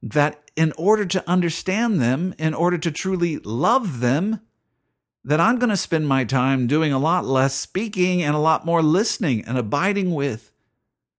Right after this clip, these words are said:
that I'm gonna communicate in a way where after we're done communicating,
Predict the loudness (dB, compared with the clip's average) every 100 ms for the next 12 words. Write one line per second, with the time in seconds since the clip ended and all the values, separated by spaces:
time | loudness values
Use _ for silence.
0 | _ _ _ _ _ _ _ _ _ _
1 | _ _ -2 2 2 0 0 0 0 0
2 | 0 0 2 2 4 4 4 2 2 -4
3 | -2 0 2 2 2 2 0 0 -2 -2
4 | -2 -2 0 2 0 -4